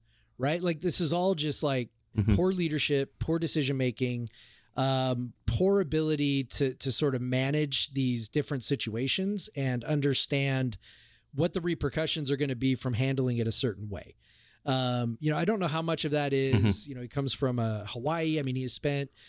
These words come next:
Speaker 1: his entire coaching career in the Mountain West. Um, it's been at Hawaii or with a, he had a brief,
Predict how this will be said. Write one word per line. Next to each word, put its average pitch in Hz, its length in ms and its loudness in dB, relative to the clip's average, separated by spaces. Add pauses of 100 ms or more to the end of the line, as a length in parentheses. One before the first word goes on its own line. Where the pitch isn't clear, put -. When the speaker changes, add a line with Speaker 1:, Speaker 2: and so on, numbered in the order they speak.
(200)
Speaker 1:
his 135 160 0
entire 165 380 -2
coaching 156 400 -2
career 131 340 2
in 123 60 0
the 123 80 -2
Mountain 123 300 -2
West. 110 460 -8 (380)
Um, 120 340 2
it's 117 120 0
been 139 220 0
at 117 140 -4
Hawaii 185 600 2
or 143 380 4
with 131 220 0
a, 131 160 2
he 127 80 -2
had 131 140 2
a 127 40 -2
brief, 131 420 0